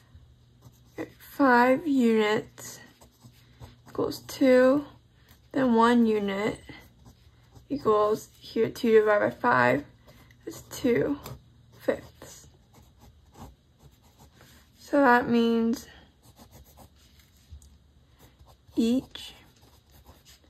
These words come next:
ribbon is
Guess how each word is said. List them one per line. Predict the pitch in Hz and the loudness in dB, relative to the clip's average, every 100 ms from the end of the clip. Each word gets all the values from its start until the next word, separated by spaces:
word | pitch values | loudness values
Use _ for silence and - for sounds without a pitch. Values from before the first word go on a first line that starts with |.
| _ _ - _ - | _ _ -20 _ -2
ribbon | 220 220 226 214 220 226 285 - _ - _ _ _ _ _ _ _ _ - _ - _ - _ _ _ - | 0 0 -2 -2 0 -2 -4 -6 _ -20 _ _ _ _ _ _ _ _ -20 _ -20 _ -20 _ _ _ -6
is | 226 220 214 220 - | 0 2 2 0 -4